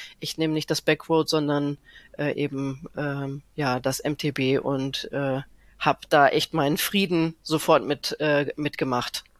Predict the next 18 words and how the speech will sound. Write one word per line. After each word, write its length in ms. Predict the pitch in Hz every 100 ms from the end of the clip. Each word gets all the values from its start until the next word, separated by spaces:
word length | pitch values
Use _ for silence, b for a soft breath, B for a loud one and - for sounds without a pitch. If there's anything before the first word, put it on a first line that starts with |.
| -
Ähm, 300 | 143 131 143 B B B -
da 260 | - 156 165 - -
aufgrund 300 | 160 - 175
der, 260 | 170 165 135
ähm, 600 | 151 151 151 147 - 135
der 80 | 156
Federung, 540 | - 180 180 190 202 -
die 120 | 175
das 280 | 175 - 165
Rad 200 | - -
hat, 260 | 190 -
konnte 200 | - 170
ich 80 | 165
da 160 | 165 165
zwar 160 | -
auch 160 | 165 -
keinen 400 | - 170 165 156
Rahmen, 420 | 151 165 208 214